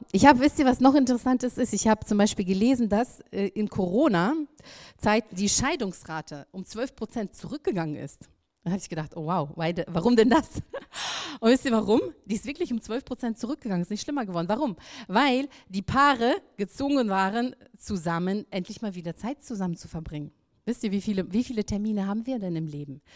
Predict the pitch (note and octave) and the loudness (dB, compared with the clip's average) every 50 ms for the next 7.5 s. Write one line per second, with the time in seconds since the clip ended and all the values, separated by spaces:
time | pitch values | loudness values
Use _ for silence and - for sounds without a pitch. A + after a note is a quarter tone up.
0 | - _ G3+ A3+ - A3 G3 F#3 F3+ D#3 - F#3 F#3+ - - - - A#3+ A3+ G#3+ | -10 _ -4 -2 -2 -2 0 0 0 0 0 -2 0 -2 -4 -6 -4 -4 -4 -2
1 | F3+ F#3+ F3+ F3 E3 D#3 D#3+ D#3 D3 - - F#3+ F3+ - F#3+ F#3+ F#3 F3+ F#3 F#3 | -2 -2 -2 -2 -2 -4 -6 -8 -8 -4 -4 -4 -4 -2 -4 -2 0 2 2 2
2 | F3+ F#3 F3+ F#3 - F#3+ F3+ F3 - - G#3+ C#4+ D#4+ D4 A3 F#3+ F#3 F3 F3 - | 4 4 2 2 0 -2 -4 -2 0 0 2 4 4 2 2 0 -2 -2 -2 -2
3 | - G3+ F#3 F3 - - - - - F3 - - - C4 E4 - - - - - | -2 0 0 0 0 -2 -6 -6 -6 -8 -8 -4 -4 -4 -4 -4 -6 -14 -16 -18
4 | - - - - - D#4+ C4+ - A3 A#3 A#3 - A3 A3 A3 G#3 G3+ - D#3+ B3+ | -18 -16 -14 -14 -12 -12 -8 -2 2 2 2 4 4 4 4 4 2 2 2 4
5 | D4 D#4 - - - - A3+ G#3+ - - - - - G#3+ F#3+ - - A#3 B3+ C#4+ | 4 4 4 2 2 2 2 0 0 -2 -4 -4 -4 -6 -6 -8 -6 -2 2 2
6 | A#4 - - - - - - - - - - - F#4+ D4+ - C4 B3 B3 A#3+ A3 | 2 2 0 -10 -12 -8 -6 -4 -4 -4 -4 -6 -8 -8 0 4 6 6 6 6
7 | A#3+ A#3+ - C#4+ C4 C4+ G4 - - | 2 2 2 2 4 4 4 2 0